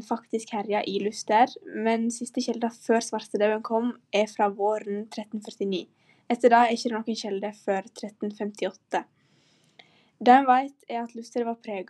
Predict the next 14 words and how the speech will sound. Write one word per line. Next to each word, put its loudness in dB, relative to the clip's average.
av 0
store -6
forskjeller -4
og 0
øde -2
bygder -4
etter -8
da -4
svartedauden -6
kom -8
først -4
i -4
tretten -6
førtini, -6